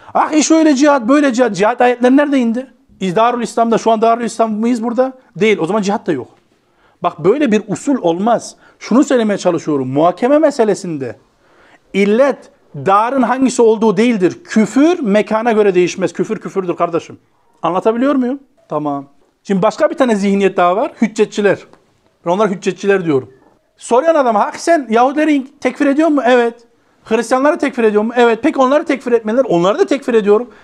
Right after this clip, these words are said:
"Peki müşrikler?" "Dur. Siz aşırıya gidiyorsunuz. Onlara bir hüccet ulaştıralım." Sanki bir de sorduğumda, "Abi niye böyle yapıyorsun?"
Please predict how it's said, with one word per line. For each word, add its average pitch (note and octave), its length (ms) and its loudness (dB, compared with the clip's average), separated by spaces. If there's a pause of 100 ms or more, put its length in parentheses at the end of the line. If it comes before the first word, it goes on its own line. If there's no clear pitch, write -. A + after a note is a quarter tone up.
(160)
"Peki C4+ 220 0
müşrikler?" D4+ 540 0 (440)
"Dur. D#3 340 2 (480)
Siz - 220 -12
aşırıya F#3+ 360 -2
gidiyorsunuz. G#3 400 -2
Onlara G3+ 400 0
bir A#3+ 40 -2
hüccet G#3 300 -4
ulaştıralım." D3+ 500 -4 (300)
Sanki C#4+ 680 -4
bir A#3+ 60 0
de D4 80 2
sorduğumda, B3 600 0
"Abi B3 240 -2
niye F4 160 0
böyle C#4 160 0
yapıyorsun?" F#3+ 380 -4